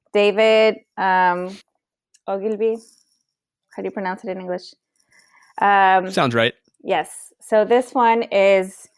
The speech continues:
Speaker 1: that's when, when I really learned about what copywriting was, 'cause my teachers weren't that great. They didn't really teach <laughs> us. They just recommended this book.
Speaker 2: <laughs>
Speaker 1: But I learned about copywriting, and I started to, uh, fall in love with it. And then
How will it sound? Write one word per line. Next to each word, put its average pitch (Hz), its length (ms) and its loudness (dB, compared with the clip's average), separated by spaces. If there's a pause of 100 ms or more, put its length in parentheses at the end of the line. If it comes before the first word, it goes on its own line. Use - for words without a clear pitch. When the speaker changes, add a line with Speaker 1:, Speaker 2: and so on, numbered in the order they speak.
(580)
Speaker 1:
that's 240 260 0
when, 262 160 -4
when 240 100 0
I 226 60 0
really 226 300 0
learned 208 220 -4
about 190 340 -4 (100)
what 190 240 -8
copywriting 202 680 -6
was, 170 240 -4
'cause 196 220 -14 (220)
my 190 140 -10
teachers 196 380 -10
weren't 180 180 -14
that 165 180 -8
great. 151 260 -10 (120)
They 156 280 -10
didn't 160 240 -10
really - 240 -14
teach - 260 -16
<laughs> - 80 -20
us. 294 180 0
They 262 280 4
just 214 300 -4
recommended 214 480 -2
this 202 240 -2
book. 196 220 0
Speaker 2:
<laughs> 143 500 -14
Speaker 1:
But 233 100 2
I 233 60 4
learned 233 220 2
about 214 340 0
copywriting, 220 720 0
and 190 140 -10
I 196 100 -6
started 196 480 -4 (140)
to, 180 600 -6 (580)
uh, 185 220 0
fall 233 260 0
in 262 40 0
love 262 200 0
with 208 100 -2
it. 185 180 -2
And 185 240 -4
then 202 360 -2